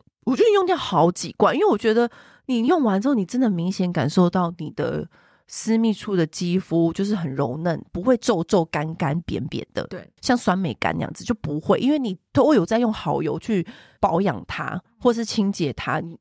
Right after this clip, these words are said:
Speaker 1: 对的清洁，你的私密处就不会有味道。
Speaker 2: 对，而且还有一个重点，就是很多人都会跟我问说，那有没有什么可以让私密处变白？其实我会觉得就是私密处不需要那么白，不需要那么粉，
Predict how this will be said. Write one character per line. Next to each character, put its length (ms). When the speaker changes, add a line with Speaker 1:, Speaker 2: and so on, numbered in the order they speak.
Speaker 1:
对 200
的 120
清 260
洁， 260
你 100
的 80
私 220
密 100
处 160
就 160
不 180
会 220
有 260
味 340
道。 180
Speaker 2:
对， 180
而 120
且 160
还 160
有 80
一 20
个 80
重 280
点， 120
就 80
是 140
很 300
多 120
人 80
都 140
会 160
跟 160
我 140
问 180
说， 240
那 300
有 120
没 160
有 140
什 160
么 100
可 160
以 40
让 180
私 320
密 160
处 180
变 200
白？ 100
其 160
实 180
我 80
会 160
觉 160
得 80
就 100
是 220
私 260
密 200
处 400
不 100
需 240
要 160
那 80
么 100
白， 160
不 140
需 160
要 160
那 80
么 100
粉， 400